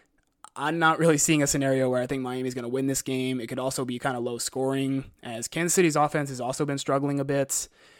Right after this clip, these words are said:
But, um, I think they have the advantage, um, with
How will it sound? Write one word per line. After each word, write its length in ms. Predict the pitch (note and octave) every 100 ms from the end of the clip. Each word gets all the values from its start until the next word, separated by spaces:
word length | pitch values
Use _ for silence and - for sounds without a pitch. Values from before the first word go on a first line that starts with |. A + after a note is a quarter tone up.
| _ C3+
But, 540 | B2 A#2+ A2 - - A#2+
um, 460 | A2+ G#2+ G#2+ A2+ - _
I 100 | C3+
think 160 | C#3+ C#3+
they 120 | C#3
have 140 | C#3 C#3+
the 100 | C3+
advantage, 680 | C3 C3+ C3 C3 - - -
um, 380 | B2 A#2 A#2 A#2
with 160 | A#2